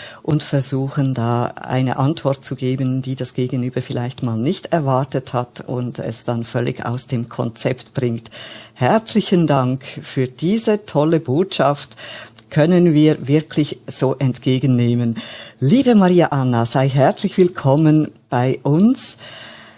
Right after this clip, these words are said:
Welche Schleifen kennst du und wie bereitest du dich darauf vor?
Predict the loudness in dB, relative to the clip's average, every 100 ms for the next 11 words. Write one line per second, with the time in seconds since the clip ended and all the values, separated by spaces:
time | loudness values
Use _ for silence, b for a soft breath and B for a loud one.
0 | B B -4 2 4 2 0 0 0 0
1 | 0 -2 -2 -4 0 0 0 -2 -8 -8
2 | -2 -2 0 0 0 0 -2 0 0 0
3 | -2 -6 -4 -4 -4 -6 -6 -4 -4 -6
4 | -8 -8